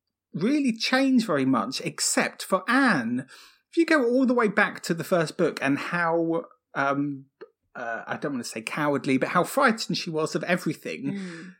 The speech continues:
Speaker 1: it's almost, she's the only one who seems to have actually grown from these adventures and actually become, like, just a bit more feisty.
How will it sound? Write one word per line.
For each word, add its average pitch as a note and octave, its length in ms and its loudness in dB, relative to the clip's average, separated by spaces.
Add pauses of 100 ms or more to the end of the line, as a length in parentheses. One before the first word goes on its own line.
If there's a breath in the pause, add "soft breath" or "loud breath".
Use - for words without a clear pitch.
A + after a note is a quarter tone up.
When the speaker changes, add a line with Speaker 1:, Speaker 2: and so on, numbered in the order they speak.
(160)
Speaker 1:
it's G3+ 180 4
almost, D4+ 500 0
she's C#4 240 2
the D#4+ 60 2
only C#4+ 160 4
one B3+ 120 4
who A3+ 120 4
seems A3+ 280 2
to G#3+ 60 4
have - 140 -2
actually F#3+ 380 -2
grown E3+ 600 6
from A3 280 4
these A3+ 240 4
adventures A3+ 640 0
and E3 160 -4
actually F3+ 300 -6
become, E3 680 0 (600 loud breath)
like, D#3+ 220 -2
just - 200 -4
a D#3 60 -2
bit A3 240 2
more F3+ 120 4
feisty. F#3+ 840 0